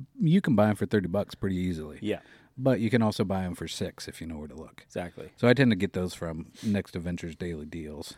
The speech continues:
Speaker 1: So
Speaker 2: Yeah.
Speaker 1: I just kind of will look. They, they have a daily sort of email
Speaker 2: Mm-hmm.
Speaker 1: that they send out that has these random sorts of things that'll be cheap. And so
Speaker 2: Mm-hmm.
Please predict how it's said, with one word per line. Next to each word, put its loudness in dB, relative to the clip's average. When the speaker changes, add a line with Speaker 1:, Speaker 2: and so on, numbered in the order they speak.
Speaker 1:
So -4
Speaker 2:
Yeah. -2
Speaker 1:
I -4
just -10
kind -8
of -8
will -8
look. -8
They, 2
they 2
have 6
a 10
daily 8
sort 2
of 4
email 4
Speaker 2:
Mm-hmm. -6
Speaker 1:
that 0
they 6
send 4
out 4
that -2
has -2
these 4
random -2
sorts -4
of -14
things 0
that'll -4
be -4
cheap. -6
And -8
so -8
Speaker 2:
Mm-hmm. -10